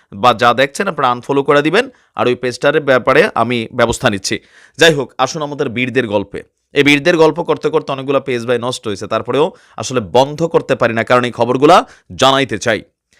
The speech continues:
আমাদের বীররা আলটিমেটাম দিছিল। এর মধ্যে গতকালকে আপনাদেরকে একটা নিউজ দিয়েছিলাম, পানির নিচে আমাদের বীররা নানান ধরনের খেলায় ব্যস্ত। উপর দিয়া যখন ঝামেলা হচ্ছে তখন নিচ দিয়া পানির নিচে মারায়ে, আর এই মারাতে যাইয়া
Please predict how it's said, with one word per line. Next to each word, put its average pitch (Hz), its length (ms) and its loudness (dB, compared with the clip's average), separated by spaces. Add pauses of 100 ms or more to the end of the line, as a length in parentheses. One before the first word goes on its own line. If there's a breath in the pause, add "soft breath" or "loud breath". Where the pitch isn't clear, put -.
(240 soft breath)
আমাদের 269 280 2
বীররা 180 640 4
আলটিমেটাম 160 600 0
দিছিল। 95 340 -8 (220)
এর 120 120 0
মধ্যে 156 240 -2
গতকালকে 127 480 0
আপনাদেরকে 123 340 -4
একটা 127 140 -6
নিউজ 127 300 -2
দিয়েছিলাম, 151 500 4 (580 soft breath)
পানির 208 380 0
নিচে 147 420 -4
আমাদের 127 320 -4
বীররা 127 380 -2
নানান 139 560 0
ধরনের 180 340 -2
খেলায় 110 320 2
ব্যস্ত। - 340 -6 (520)
উপর 214 260 2
দিয়া 190 200 6
যখন 180 320 -2
ঝামেলা 143 360 0
হচ্ছে 151 220 -2
তখন 151 240 -8
নিচ 147 260 -6
দিয়া 156 340 -4 (160)
পানির 127 240 -6
নিচে 139 260 -2
মারায়ে, 127 420 4 (240 soft breath)
আর 120 160 2
এই 147 220 -2
মারাতে 139 460 2
যাইয়া 151 460 4